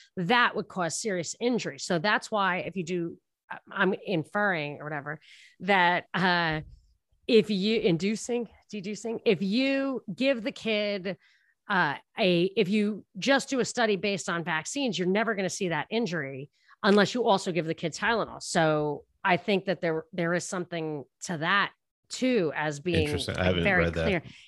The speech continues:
Speaker 1: Yeah, that
Speaker 2: Yeah,
Speaker 1: was,
Speaker 2: that's
Speaker 1: I found that, I think it was in our, when we were talking to Wayne Rohde, I was listening to, he wrote The Vaccine Court, which is a book. And I just, I need to get back to him because th-, the things that he said, like,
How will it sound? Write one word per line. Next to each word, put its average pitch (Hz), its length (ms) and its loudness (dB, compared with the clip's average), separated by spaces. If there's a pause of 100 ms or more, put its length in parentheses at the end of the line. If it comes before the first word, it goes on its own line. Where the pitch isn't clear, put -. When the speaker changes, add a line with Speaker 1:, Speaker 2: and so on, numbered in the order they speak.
Speaker 1:
Yeah, 294 180 6
that 202 140 4
Speaker 2:
Yeah, 262 40 6
Speaker 1:
was, 254 220 0
Speaker 2:
that's 190 100 -2
Speaker 1:
I 254 100 2 (140)
found 226 160 2
that, 170 120 2
I 170 60 0
think 277 180 -2
it - 20 -2
was 208 160 0
in 190 100 2
our, 165 320 0
when 170 280 0
we 165 80 0
were 170 60 -2
talking 175 320 -6
to 165 40 -2
Wayne 160 360 -4 (100)
Rohde, 160 360 -2
I 139 80 -6
was 147 140 -6
listening 156 360 -10
to, 147 220 -8
he - 140 -10
wrote 156 240 -4 (220)
The 185 80 -4
Vaccine 160 440 -6
Court, 180 280 -8
which 160 120 -14
is 160 120 -10
a 165 40 -6
book. 208 240 -8 (640)
And 175 460 2
I 196 140 4
just, - 480 -2 (420)
I 233 60 4
need 262 140 4
to 170 40 -2
get 151 160 2
back 185 240 4
to 185 80 -2
him 175 240 2
because 160 300 0
th-, 190 180 0
the 180 120 4
things 285 240 2
that 247 100 6
he 214 140 2
said, 214 360 2
like, 147 300 -4